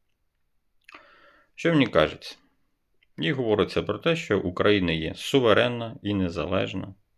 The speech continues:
дем-, демократична, соціальна, правова держава.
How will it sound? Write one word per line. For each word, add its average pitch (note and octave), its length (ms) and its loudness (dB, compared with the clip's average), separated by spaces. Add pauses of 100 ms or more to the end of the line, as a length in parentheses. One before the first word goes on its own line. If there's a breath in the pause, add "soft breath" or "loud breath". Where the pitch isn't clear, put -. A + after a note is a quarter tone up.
(840 loud breath)
дем-, F2 360 -2
демократична, F#2+ 1000 -2
соціальна, G#2 720 -4
правова E2+ 640 -6 (100)
держава. - 600 -10